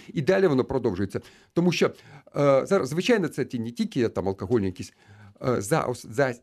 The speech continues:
в сімнадцятому році смертність, причому, ну, смертність, е, це, якщо це кількість смертей на кількість населення, яке в нас кількість населення, ніхто не знає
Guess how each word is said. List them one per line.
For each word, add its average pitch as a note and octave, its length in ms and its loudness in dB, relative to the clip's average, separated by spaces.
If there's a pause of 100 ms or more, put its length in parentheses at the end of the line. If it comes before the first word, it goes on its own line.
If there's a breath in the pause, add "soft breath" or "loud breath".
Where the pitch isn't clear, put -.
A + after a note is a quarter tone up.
(160)
в - 40 -20
сімнадцятому B2 720 -4
році D#3 400 -4
смертність, B2+ 880 -4 (140)
причому, C#3+ 280 -10
ну, F3+ 120 0
смертність, - 580 -4
е, G#2 280 -10
це, A2 140 -10
якщо F#2+ 300 -8
це - 180 -6
кількість - 360 -6
смертей B2+ 440 -2
на G#2 180 -2
кількість - 400 -10
населення, A#2+ 380 -4
яке G#2 180 -14
в F#2+ 40 -10
нас F#2 120 -10
кількість - 340 -20
населення, G2+ 420 -14
ніхто A2 200 -16
не A2 100 -14
знає D#4 300 -10